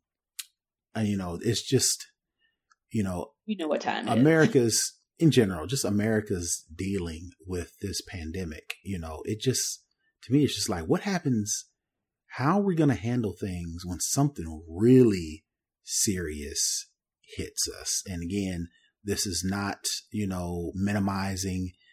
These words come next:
Speaker 1: the effects that covid has had on families, you know, 'cause a lot of people have lost entire, you know,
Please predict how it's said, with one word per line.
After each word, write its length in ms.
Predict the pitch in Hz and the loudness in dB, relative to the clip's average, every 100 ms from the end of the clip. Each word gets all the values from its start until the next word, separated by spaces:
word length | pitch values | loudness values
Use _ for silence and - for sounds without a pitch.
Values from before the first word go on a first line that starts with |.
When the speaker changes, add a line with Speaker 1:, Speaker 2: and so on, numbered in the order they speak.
| _ - | _ -4
Speaker 1:
the 80 | 90 | -4
effects 520 | - 110 101 - - | 0 0 0 -2 -2
that 200 | 95 90 | -2 -4
covid 520 | - 104 101 98 92 87 | -2 0 0 0 -2 -4
has 240 | 95 - | -6 -6
had 320 | 104 101 95 | -4 -2 -2
on 200 | 92 92 | -2 -4
families, 720 | - 101 98 101 101 101 - - | -2 0 0 0 -2 -2 -2 -2
you 80 | 92 | -2
know, 180 | 82 | -4
'cause 240 | - 82 78 | -6 -8 -6
a 60 | |
lot 160 | 73 87 | -4 -2
of 60 | - | 0
people 220 | 95 90 | 0 0
have 60 | 82 | -2
lost 320 | 87 92 - | -2 -2 -2
entire, 640 | 87 - 95 95 95 95 - - - - _ | -4 -4 0 0 0 -2 -6 -16 -20 -20 _
you 120 | 107 90 | 0 0
know, 360 | 80 80 78 | 0 -2 -4